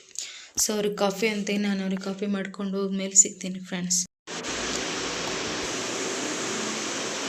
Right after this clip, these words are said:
ಫ್ರೆಂಡ್ಸ್, ಮನೆ ಎಲ್ಲ ಕ್ಲೀನ್ ಆಯ್ತು ಇವಾಗ. ಫುಲ್ ಎಲ್ಲ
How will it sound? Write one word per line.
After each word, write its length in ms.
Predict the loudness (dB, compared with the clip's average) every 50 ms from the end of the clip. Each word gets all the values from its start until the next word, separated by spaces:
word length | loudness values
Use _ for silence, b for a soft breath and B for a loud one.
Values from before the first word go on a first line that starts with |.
| -4 -4 -4 -4 -6 -4 -4 -4 -4 -6 -6 -6 -6 -4 -4 -4 -4 -4 -4 -4 -4 -2 2
ಫ್ರೆಂಡ್ಸ್, 400 | 4 6 8 8 8 8 6 6
ಮನೆ 320 | 8 8 8 8 8 8
ಎಲ್ಲ 180 | 6 6 6 6 4 4 4
ಕ್ಲೀನ್ 320 | 6 6 8 8 8 6 4
ಆಯ್ತು 320 | 4 2 2 2 2 2
ಇವಾಗ. 280 | 2 4 2 2 2 2 2 0 0 -2 -2 -4 -4 -4 -4 -4 -4 -4 -4 -4 -4 -4 -4 -4 -4 -4 -4 -4 -4 -4 -4 -4 -4 -4 -4 -4 -4 -4 -4 -4 -4 -4 -4 -4 -4 -4 -4 -4 -4 -4 -4 -4 -4 -4 -4 -2 -2 -2 -2 -2 -2
ಫುಲ್ 320 | 0 2 4 4 6 6 6
ಎಲ್ಲ 280 | 6 6 6 6 6